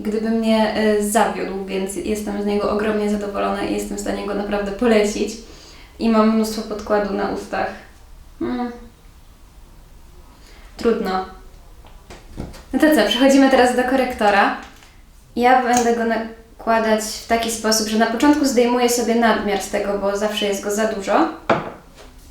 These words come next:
I nakładam go w taki sposób, że zaczynam od tego miejsca, da-, robię sobie tutaj taką kropeczkę, tutaj kropkę,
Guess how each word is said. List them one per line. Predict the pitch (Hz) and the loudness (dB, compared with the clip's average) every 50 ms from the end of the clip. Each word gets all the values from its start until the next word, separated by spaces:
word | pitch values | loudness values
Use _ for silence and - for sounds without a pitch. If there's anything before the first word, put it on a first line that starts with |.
| - - - - - - - - - - - - - | -20 -20 -20 -20 -20 -20 -20 -20 -20 -20 -20 -2 4
I | 277 | 6
nakładam | 269 269 269 269 262 262 254 254 254 247 | 6 6 8 6 6 6 6 6 4 4
go | 247 | 2
w | 247 247 | 2 2
taki | 254 254 254 240 233 | 2 2 2 0 -2
sposób, | - - 240 240 240 240 220 214 | -4 -4 -2 -2 -2 -2 -2 -4
że | 220 | -4
zaczynam | 214 233 226 226 - 254 262 262 247 233 240 | -4 -4 -4 -2 -2 0 0 2 2 2 0
od | 233 220 - | -2 -4 -4
tego | - 240 220 214 220 | -4 -4 -2 0 0
miejsca, | 220 220 214 208 202 208 - - 247 | 2 2 2 2 0 -2 -2 -2 -2
da-, | 240 240 233 226 | 0 0 -2 -2
robię | 226 214 208 220 | -2 -2 -4 -4
sobie | 214 - 214 | -4 -4 -4
tutaj | 214 214 208 208 214 | -4 -4 -4 -4 -4
taką | 214 208 208 | -4 -4 -4
kropeczkę, | 208 208 214 214 - 226 226 - - - - 320 320 | -4 -4 -4 -4 -4 -4 -4 -4 -6 -2 -2 -2 0
tutaj | 294 269 - 269 269 | 0 0 0 0 0
kropkę, | 269 269 269 262 - - - 262 254 254 | 0 0 -2 -4 -4 -6 -4 -2 -2 -2